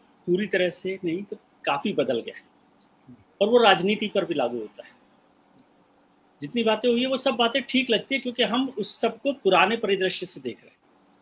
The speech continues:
खासतौर से नाइंटीज़ के बाद, लिबरलाइजेशन के बाद हिंदुस्तान का खुद का चरित्र बदल गया। और एक बात आप समझना शुरू करना चाहिए हमें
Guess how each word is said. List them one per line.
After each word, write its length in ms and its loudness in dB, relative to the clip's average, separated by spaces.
खासतौर 340 4
से 160 -2
नाइंटीज़ 560 2
के 80 0
बाद, 220 2
लिबरलाइजेशन 640 -2
के 120 -6
बाद 200 -2
हिंदुस्तान 480 -6
का 100 -6
खुद 280 -4
का 80 2
चरित्र 340 -4
बदल 180 -12
गया। 280 -20
और 120 2
एक 300 2
बात 200 4
आप 100 0
समझना 560 -4
शुरू 320 -6
करना 240 -4
चाहिए 320 0
हमें 220 -4